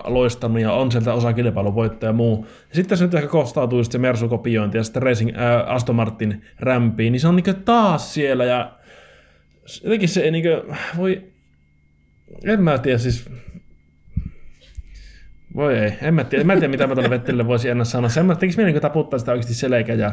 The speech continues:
vaikka istua sen kanssa saunassa ja puhua asiat läpi ja tsempata sitä, että kyllä se siitä, koska se tuntuu oikeesti, että se, se niinku oikeesti ei tosta nouse. Siis se on monta vuotta rämpinyt tuolla ja voi ei.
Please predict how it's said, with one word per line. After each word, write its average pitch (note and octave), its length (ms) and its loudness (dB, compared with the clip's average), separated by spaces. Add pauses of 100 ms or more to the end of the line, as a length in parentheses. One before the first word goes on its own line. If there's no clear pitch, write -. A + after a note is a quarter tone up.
(880)
vaikka A#2 180 -2
istua B2+ 280 0
sen A#2+ 140 -2
kanssa A#2+ 180 0
saunassa B2 460 0
ja G#2 80 0
puhua A2+ 240 0
asiat A2+ 340 0
läpi A2 260 -2
ja G2+ 160 -2
tsempata G#2 460 -2
sitä, G#2 100 -8
että G2+ 120 -10
kyllä C3 240 0
se A2+ 160 2
siitä, G#2 320 -2
koska A2 120 -2
se D#3 60 -2
tuntuu A3 280 2
oikeesti, F3 360 0
että B2 160 -6
se, C3 180 -2 (220)
se G3 260 2
niinku C#3+ 180 0
oikeesti B2+ 420 0
ei C3 140 0
tosta A2+ 280 0
nouse. G#2 520 0
Siis C#3+ 200 -4
se F3+ 60 2
on F3 60 4
monta F3+ 280 4
vuotta B2 260 0
rämpinyt A2 460 0
tuolla G#2+ 260 0
ja G2 260 -2 (920)
voi B2+ 200 0
ei. G2 180 -2